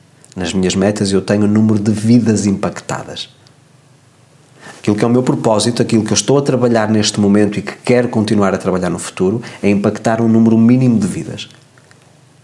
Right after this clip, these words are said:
E vocês dizem-me: "Ó Luís, mas através das visualizações você consegue ter uma métrica?" Não necessariamente.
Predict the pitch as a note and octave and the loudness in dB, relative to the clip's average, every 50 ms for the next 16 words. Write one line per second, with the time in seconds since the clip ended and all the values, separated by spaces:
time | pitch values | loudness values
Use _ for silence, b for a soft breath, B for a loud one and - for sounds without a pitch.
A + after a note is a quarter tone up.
0 | _ _ _ - _ - F#2+ F2+ G2 G2 - A2 G2+ G#2 G2 F#2 F#2+ F2+ F#2 G2 | _ _ _ -20 _ -8 -6 -4 -4 -2 0 0 0 0 0 0 0 0 2 2
1 | G2+ G2+ F#2 G2+ F2+ F2 G2 G2 - G2+ G2+ G#2 G#2 G2+ G#2+ G#2+ G2+ G#2+ A2+ G#2+ | 2 2 0 0 -2 -4 -2 -2 -2 -2 0 0 0 0 0 0 0 0 2 2
2 | A2+ A2+ A#2 B2 B2 C3+ C3 - F3+ G3 G3 - E3+ - C#3+ B2 - A2+ G#2+ - | 2 2 2 2 2 0 0 2 0 0 0 0 0 0 0 0 0 0 0 0
3 | A#2 A2 - - B2 A#2+ B2+ C#3 C3+ A2+ G2 - G#2 G2+ - B2 B2+ C3+ C#3 C3+ | 0 0 0 0 0 2 2 2 0 0 0 -2 -2 0 0 2 2 2 2 0
4 | C#3+ C3+ - - - - G#2+ A2 A2 A2 G2+ D#2 - - - | 0 0 0 0 0 0 0 0 0 0 0 -2 -4 -6 -12